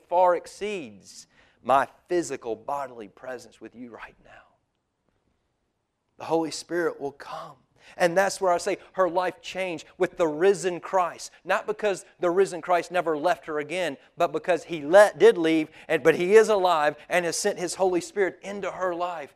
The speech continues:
And now she still will face darkness. She still will face physical suffering and physical loss and mental loss and job loss and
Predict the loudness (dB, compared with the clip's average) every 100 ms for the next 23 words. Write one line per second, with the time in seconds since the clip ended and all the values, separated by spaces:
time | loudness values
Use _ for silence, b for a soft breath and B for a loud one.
0 | B -2 -2 2 2 0 B -8 -6 0
1 | 0 0 -2 -4 -6 -4 -6 -6 -12 -10
2 | -10 -4 -2 -2 -2 -6 -4 -4 -4 -10
3 | -10 -6 -6 -6 -12 B -14 -6 -2 -2
4 | -2 -2 0 -2 -4 -10 -8 -8 -8 -8
5 | -6 -6 -6 -12 -10 -6 -4 -4 -2 -2
6 | -2 -6 -10